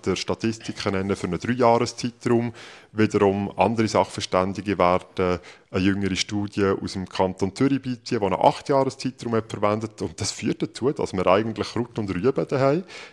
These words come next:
im Rahmen von der Begutachtung. Und darum wäre es so wichtig, dass das materielle Recht eben klar sagt, hey, liebe Sachverständige, welche Gefahrenzeitraum müsst ihr eurer Beurteilung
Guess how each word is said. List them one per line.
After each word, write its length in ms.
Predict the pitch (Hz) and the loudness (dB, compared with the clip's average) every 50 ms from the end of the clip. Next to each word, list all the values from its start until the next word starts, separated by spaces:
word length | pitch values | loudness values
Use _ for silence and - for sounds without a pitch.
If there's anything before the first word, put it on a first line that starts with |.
| _ - | _ -6
im 120 | - 113 | 0 2
Rahmen 240 | 110 107 110 117 110 | 4 4 4 4 4
von 140 | - 107 95 | 2 2 2
der 80 | 92 | 2
Begutachtung. 800 | 85 101 82 95 110 151 170 - - 92 104 117 - - - 147 | 0 -4 -2 0 0 0 0 2 4 4 4 4 2 -4 -6 -4
Und 240 | - 107 98 - - | -4 -6 -6 -6 -4
darum 260 | - 95 104 120 113 | -4 -2 -2 -2 0
wäre 140 | 95 90 85 | 0 0 0
es 80 | - - | 0 0
so 160 | 101 87 80 | -2 -2 -2
wichtig, 500 | 87 104 107 - - - 135 139 - - | -2 -6 -6 -8 -8 -8 -8 -8 -6 -4
dass 200 | - 87 - - | -4 -4 -4 -6
das 100 | - - | -4 -2
materielle 580 | 90 95 - - - - 117 107 107 104 98 | -2 -2 0 -2 -2 0 2 2 2 4 4
Recht 260 | 92 95 104 - - - | 4 4 2 0 -2 -6
eben 200 | 104 - - - | -4 -4 -6 -10
klar 340 | - - 95 87 87 92 92 | -4 2 4 4 6 4 4
sagt, 440 | - - 87 80 85 101 110 - - - - - - - - _ _ _ _ | 2 2 2 4 4 2 0 -4 -8 -18 -20 -20 -20 -20 -20 _ _ _ _
hey, 440 | - - 92 95 107 131 135 131 - - | -4 0 2 4 4 4 2 0 -4 -8
liebe 320 | - 104 104 117 113 117 110 | -6 -4 -2 -2 -2 -2 0
Sachverständige, 1300 | - 95 101 110 - - - 110 - - 107 101 104 104 107 104 104 - - 110 104 104 101 101 104 - - - | 0 0 0 0 -2 -6 -10 -8 -6 -4 -4 -2 -2 -4 -6 -8 -8 -8 -10 -8 -6 -4 -4 -4 -4 -6 -10 -12
welche 600 | - 90 82 92 92 95 104 117 120 120 120 120 - - - - _ - - | -14 -4 2 2 4 4 4 4 4 4 2 0 -4 -10 -20 -20 _ -20 -16
Gefahrenzeitraum 1120 | - - - 101 87 92 101 113 113 - - - 110 107 - - - 110 104 104 104 101 - | -14 -2 2 4 6 6 6 6 4 0 -4 -6 -6 -6 -8 -4 -2 -2 0 0 -2 -4 -4
müsst 340 | 95 92 95 98 101 104 - | -2 0 0 0 0 0 0
ihr 240 | 104 101 98 - - | 2 2 0 2 4
eurer 400 | - 90 98 98 - - 92 92 | 4 4 4 2 2 0 0 0
Beurteilung 800 | - 90 90 85 87 95 - _ - 87 87 90 90 90 90 | 2 2 2 2 0 -4 -4 _ -2 -2 -2 -2 -2 -4 -6